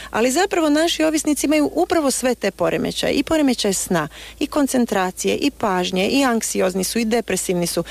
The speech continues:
Taj aparat jača njihove kognitivne sposobnosti, dapače, kažu stručnjaci da i razvijaju stanice nove. Dakle, e, evo, sve smo uložili i dali, e, igramo na onu sto postotnu kartu da oni uspiju i da se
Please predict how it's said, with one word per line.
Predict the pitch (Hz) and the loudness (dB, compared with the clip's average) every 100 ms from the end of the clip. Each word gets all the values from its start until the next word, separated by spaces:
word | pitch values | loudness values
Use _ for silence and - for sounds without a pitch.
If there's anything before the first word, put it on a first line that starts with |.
| - - - | -12 -14 -4
Taj | 302 339 | 0 0
aparat | - 240 262 277 226 | 0 0 0 -2 0
jača | 233 262 240 | 0 0 0
njihove | 214 226 202 | 0 0 -2
kognitivne | 196 214 202 196 180 180 | 0 0 0 -2 -2 -2
sposobnosti, | - 175 - 156 165 233 - 302 | -2 -4 -2 0 0 0 0 -2
dapače, | 254 180 165 170 - 294 - - - - | -2 -4 -2 -2 0 -2 -4 -14 -14 -14
kažu | - 180 180 185 180 180 175 | -4 -2 0 2 2 2 0
stručnjaci | - 185 190 180 180 | -2 -2 -2 -4 0
da | 180 | 0
i | |
razvijaju | 180 180 180 190 180 170 160 156 175 | 0 -2 0 0 2 2 0 0 -2
stanice | - 156 180 262 320 | -2 0 0 0 0
nove. | 320 311 294 - - - | 2 2 0 -4 -16 -6
Dakle, | - 262 269 | -4 0 2
e, | 226 - 208 208 214 | 0 0 0 0 2
evo, | 247 240 | 0 0
sve | 202 - 254 359 | -2 -2 0 0
smo | - 247 220 - | 0 0 0 -2
uložili | 208 196 202 247 240 226 196 | 0 2 2 2 0 0 0
i | - 196 | 0 -4
dali, | 175 202 233 240 208 196 | -2 -2 0 0 0 0
e, | - 196 190 185 185 - | 2 2 2 0 -2 -6
igramo | - 208 220 220 196 | -2 0 2 2 2
na | 196 185 | 2 0
onu | 214 226 | 0 0
sto | 202 - 233 | -2 -2 -2
postotnu | - 208 - - 196 | -2 -4 -6 -4 -4
kartu | - 208 214 208 | 0 -2 -2 -4
da | 190 190 | -2 -2
oni | 196 190 180 | 0 0 0
uspiju | 214 220 - 196 175 | 0 -2 0 0 0
i | 185 | 0
da | 175 | 0
se | - 175 | 0 -4